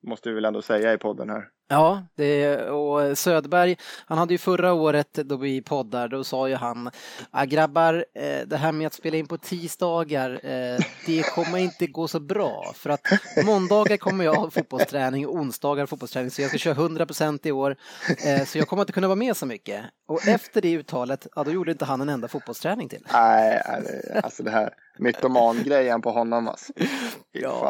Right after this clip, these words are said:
Speaker 1: fan.
Speaker 2: men, och samma sak lite grann i år nu, eh, alltså när det var som kallast ute, då sprang han ju hem från en inspelning och sa att han satsade, och sen har han varit sjuk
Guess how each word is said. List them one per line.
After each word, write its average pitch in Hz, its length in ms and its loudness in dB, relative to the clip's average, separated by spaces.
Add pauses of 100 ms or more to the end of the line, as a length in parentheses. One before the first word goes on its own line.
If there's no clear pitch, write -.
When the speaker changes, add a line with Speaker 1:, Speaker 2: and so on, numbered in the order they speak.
Speaker 1:
fan. 127 180 -2
Speaker 2:
men, 165 160 2
och 165 160 2
samma 185 340 2
sak 170 340 0
lite 160 200 -6
grann 143 220 0
i 147 80 -4
år 175 260 0
nu, 113 320 -6
eh, 123 680 -6
alltså 131 180 -6
när 143 100 0
det 139 60 -2
var 139 100 -2
som 147 160 -6
kallast 170 520 0
ute, 139 160 -6
då 156 100 -4
sprang 202 460 -2
han 143 140 -2
ju 135 80 -2
hem 143 320 0
från 123 220 -6
en 120 80 -8
inspelning 110 680 -10 (440)
och 135 100 -8
sa 127 120 2
att 120 80 -2
han 120 100 -2
satsade, 127 400 -2
och 117 80 -6
sen 143 120 -2
har 165 140 -2
han 160 100 -6
varit 165 120 0
sjuk 196 260 0